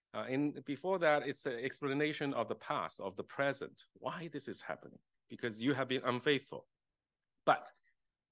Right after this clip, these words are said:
in the future, things will change, right? Chapter thirty-seven on talk about the valley of the bones, the dry bones. These dry bones will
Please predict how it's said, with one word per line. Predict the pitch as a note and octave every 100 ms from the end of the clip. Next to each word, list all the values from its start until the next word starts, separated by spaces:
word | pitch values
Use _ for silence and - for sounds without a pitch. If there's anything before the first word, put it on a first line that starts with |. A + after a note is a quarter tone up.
| -
in | E3
the | E3+
future, | D#3 G3+ G3+ - - - _ _ _
things | C#3+ C#3+
will | C3+ B2
change, | - B2+ - _ - - _ _ _ _ _ _
right? | F#2+ F#2+ G2
Chapter | A#2+ A#2 G#2+
thirty-seven | - - C3 A#2 C3+ C3 B2
on | G#2 G2+
talk | G2 A#2 -
about | A2+ G2+ G2
the | G2
valley | E2+ G2+ B2 B2
of | F2
the | F#2+
bones, | F#2 A#2 A2+ D#2 D#2 -
the | - -
dry | G2 F#2 G2
bones. | F#2 F2+ D2+ D#2+
These | G2+ G#2+
dry | - B2
bones | C#3 C#3 C3+ B2+
will | A#2 A2+